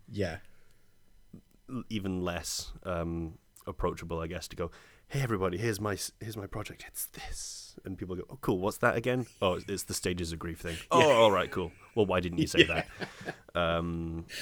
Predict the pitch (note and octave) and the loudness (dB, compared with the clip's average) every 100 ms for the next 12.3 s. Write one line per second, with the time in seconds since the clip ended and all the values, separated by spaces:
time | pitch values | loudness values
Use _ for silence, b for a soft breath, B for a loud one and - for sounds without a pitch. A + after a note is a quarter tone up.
0 | B B B2+ A#2 G#2 F#2 G2+ G2+ F#2+ - | B B 2 4 4 4 2 2 2 -2
1 | - F#2+ - A#2 E2+ - - F2+ - - | -6 -6 0 0 0 -6 -8 -8 -6 -6
2 | - b b b b b _ - - - | -8 b b b b b _ -20 -20 -16
3 | - D#3 - F2+ E2 F2 - - - F2+ | 2 2 2 -4 -4 -8 -12 -8 -4 -4
4 | F2 E2+ E2 E2 - - F#2 E2 - _ | -2 -2 0 -2 -4 -4 -4 -4 -8 _
5 | - F#2 F2 F2 - E2+ E2+ E2 E2 - | -4 -2 -2 -2 -2 -2 -2 -2 -4 -4
6 | F2+ E2 - F2 F#2 F2 E2+ F2 D#2+ E2+ | -2 -2 -4 0 2 2 0 -6 -4 -2
7 | E2+ E2 E2+ - - F2+ E2+ E2+ E2+ E2+ | -2 -2 -4 -6 -2 -2 -2 -2 -2 0
8 | F#2 F#2 E2+ - E2+ E2 - F2 E2+ F2 | 2 2 0 -4 -2 -2 0 0 0 0
9 | F2+ F2 F2 - G#2 D3 - - - E4 | -2 -2 -2 2 4 4 6 8 8 8
10 | F#4+ G#3+ C#4 G#3 - F#3 - F3 C#4 - | 12 12 12 10 10 12 12 12 10 0
11 | - B B B B B - F2+ F2 F2+ | -4 B B B B B -4 0 2 4
12 | C#3+ C#3 | 8 10